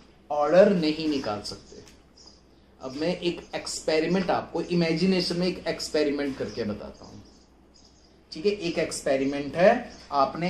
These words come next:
एक container में लेना है hydrogen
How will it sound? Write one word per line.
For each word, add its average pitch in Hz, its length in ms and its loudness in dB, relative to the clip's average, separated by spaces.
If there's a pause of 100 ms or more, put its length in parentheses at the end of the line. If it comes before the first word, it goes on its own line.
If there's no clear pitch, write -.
(160)
एक 170 140 0 (100)
container 160 680 0
में 185 140 0
लेना 139 420 4
है 143 300 0 (440)
hydrogen 131 520 -2